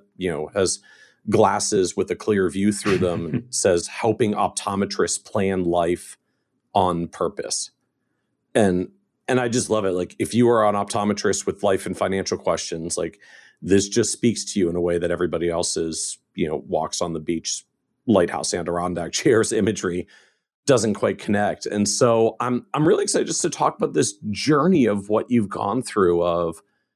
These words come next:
Speaker 1: bouncing around different firms and bouncing around different business models and eventually trying to find a niche and figuring out what you wanna build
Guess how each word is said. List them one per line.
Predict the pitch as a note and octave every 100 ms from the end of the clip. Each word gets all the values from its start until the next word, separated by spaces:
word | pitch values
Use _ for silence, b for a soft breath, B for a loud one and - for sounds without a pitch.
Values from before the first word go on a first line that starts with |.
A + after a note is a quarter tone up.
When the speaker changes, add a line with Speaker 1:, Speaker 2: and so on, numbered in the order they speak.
| _ _
Speaker 1:
bouncing | C#3+ A#2 A2+ B2+ D3 C3
around | A#2 G#2+
different | G2 F#2 F2+
firms | - D3+ C#3+ C#3+ A#2
and | G2
bouncing | F#2+ G2 G#2+
around | G2 F2+
different | F2 E2 -
business | C3+ C3 B2 -
models | A2+ G#2 G#2 G2 F#2+ F2
and | E2+
eventually | E2+ F2 G2 -
trying | F2 F#2+
to | E2
find | - - A2+ B2+
a | A2+
niche | A2 G#2 -
and | -
figuring | - A2+ G#2 G#2
out | G2
what | C2
you | G2+ F2+
wanna | G2 F2+
build | F2 F#2+ G2+ G2